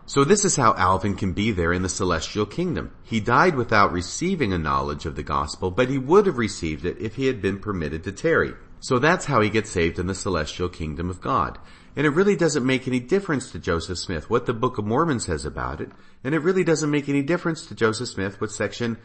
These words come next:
seventy-six says about it, that he'd received only four years earlier. Joseph Smith is receiving new visions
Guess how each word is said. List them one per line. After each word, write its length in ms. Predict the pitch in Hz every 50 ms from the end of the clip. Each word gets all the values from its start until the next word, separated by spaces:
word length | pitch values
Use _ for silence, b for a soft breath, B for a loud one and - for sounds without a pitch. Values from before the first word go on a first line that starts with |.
| b b
seventy-six 680 | - - - 120 110 120 127 131 127 - - 214 208 -
says 200 | - 101 90 78
about 320 | 82 65 - 71 71 69 73
it, 120 | 71 -
that 100 | 98 98
he'd 200 | 123 147 - -
received 360 | 127 127 - - 113 104 -
only 180 | 110 110 117 117
four 240 | - - 92 90 92
years 300 | 92 95 104 - - -
earlier. 500 | - 185 196 175 123 78 65 58 - - - -
Joseph 320 | - 120 127 123 165 156
Smith 220 | - 127 113 110 -
is 140 | 107 87 92
receiving 460 | 92 87 - 104 95 87 82 76 78
new 160 | 98 127 147
visions 440 | 123 113 95 85 87 90 87 82